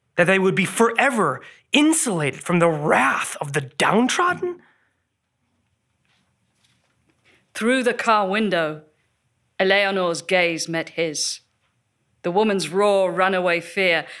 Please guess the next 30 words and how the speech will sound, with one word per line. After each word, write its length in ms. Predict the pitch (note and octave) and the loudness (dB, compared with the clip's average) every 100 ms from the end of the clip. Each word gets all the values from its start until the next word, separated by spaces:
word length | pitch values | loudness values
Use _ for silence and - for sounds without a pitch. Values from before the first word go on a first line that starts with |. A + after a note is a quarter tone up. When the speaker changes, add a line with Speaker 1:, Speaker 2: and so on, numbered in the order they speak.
| - | -4
Speaker 2:
met 200 | F#3+ F3 | -2 0
the 60 | |
man's 460 | F3+ F3+ F3+ F3 D#3+ | 0 2 2 0 -4
wild, 600 | D#3+ F3+ E3+ E3 D#3 D3 | 0 2 2 2 -2 -6
scathing 800 | - - - G#3 F3+ D#3+ D3+ C#3+ | -4 -6 -2 0 0 0 -6 -8
contempt. 840 | - D3 C#3+ - D3+ D3+ - - - _ _ _ _ _ _ _ - - - | -10 -14 -12 -6 -6 -6 -12 -16 -18 _ _ _ _ _ _ _ -20 -20 -2
Eleanor 460 | A#3+ C4 D#4+ D4+ B3 | 2 2 2 0 -2
tried 340 | - B3 A#3 | -2 0 0
in 140 | G#3+ G3 | -2 -2
vain 400 | G#3 G#3 F#3 D#3+ | 0 0 -2 -4
to 100 | - | -4
prevent 380 | F#3 F#3 F#3+ | -4 -2 -2
her 140 | F#3 F3+ | -2 -4
expression 520 | E3+ - F#3+ F3+ F3+ | -4 -4 -2 -2 -6
from 200 | E3+ F3 - - | -4 -6 -8 -8
reflecting 520 | F#3+ - A3+ A3+ F#3 | -6 0 -2 -2 -4
the 80 | F3 | -4
panic 540 | E3+ - G#3 E3+ D3+ | -4 -4 -2 -2 -8
that 200 | - - | -16 -18
gripped 380 | - F#3+ F3 - - | -6 -6 -6 -10 -12
her 200 | D#3 D#3 | -12 -10
guts. 560 | - D3+ - - - - _ _ _ _ _ - | -8 -8 -6 -6 -6 -6 _ _ _ _ _ -2
Where 240 | G#3+ C4+ | 0 2
could 180 | B3+ A#3 | 0 -2
she 160 | - | -2
run? 440 | F#3 G#3 G3+ D3 D3+ _ _ _ _ - | 0 0 -2 -4 -12 _ _ _ _ -6
Where 240 | G#3+ C4 | 2 2
could 180 | C#4 B3+ | 2 -2
she 160 | - G#3+ | -2 -4
hide? 600 | G#3+ A#3 G#3+ F3 D#3 | -2 -2 0 -4 -10